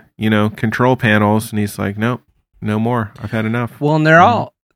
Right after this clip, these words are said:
Speaker 2: th-, not only is the leveler messing with their Force ability, it's also, like,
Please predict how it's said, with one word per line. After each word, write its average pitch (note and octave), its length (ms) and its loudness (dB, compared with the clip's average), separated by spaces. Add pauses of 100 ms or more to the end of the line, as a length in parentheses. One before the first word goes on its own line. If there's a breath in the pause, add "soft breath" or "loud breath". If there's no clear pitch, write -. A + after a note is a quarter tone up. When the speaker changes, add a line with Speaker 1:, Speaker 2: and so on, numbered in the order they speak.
Speaker 2:
th-, F3+ 160 -10
not D#3 220 -2
only A3 240 -2
is C3+ 140 -2
the B2 220 -4
leveler B2+ 800 -2
messing C#3 300 -2
with C3 100 -2
their A#2 140 -2
Force D3 340 -4
ability, A2+ 380 -4
it's - 160 -8
also, C#3+ 340 0
like, A2+ 360 -6